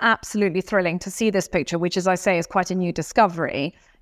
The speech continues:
for the first time hanging alongside other paintings by Artemisia in the exhibition. And she's on this incredible wall lineup of self-portraits.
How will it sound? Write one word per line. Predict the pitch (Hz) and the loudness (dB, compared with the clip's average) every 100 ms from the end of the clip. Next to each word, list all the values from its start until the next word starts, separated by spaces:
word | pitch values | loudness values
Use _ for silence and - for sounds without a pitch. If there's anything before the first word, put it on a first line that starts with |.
| _ | _
for | - 254 | 2 2
the | 233 | 4
first | - 208 190 | 4 2 2
time | - 202 185 180 185 | -2 0 2 0 0
hanging | 208 214 214 | 0 2 2
alongside | 208 196 196 190 202 180 180 180 | 2 2 0 0 0 2 0 0
other | 214 202 | 2 2
paintings | 196 190 185 - 175 175 180 | 0 0 0 0 -2 -2 -2
by | - 202 | 0 2
Artemisia | 190 180 - 185 180 170 175 175 165 170 - | 2 -2 -4 -4 -2 -4 -2 0 0 -2 0
in | 208 | 0
the | 185 | 2
exhibition. | 147 - 180 170 - 156 | -2 -2 -2 -2 -2 -4
And | 170 | -2
she's | 196 | 0
on | 190 185 | 2 0
this | 170 | -2
incredible | 190 202 202 180 180 | -2 0 0 0 2
wall | 190 175 175 170 | 2 2 0 2
lineup | 202 208 208 185 202 | 4 4 4 2 -2
of | 170 | -2
self-portraits. | - 175 - - 175 - 202 202 - | 0 0 0 -2 -2 -2 -2 -2 -8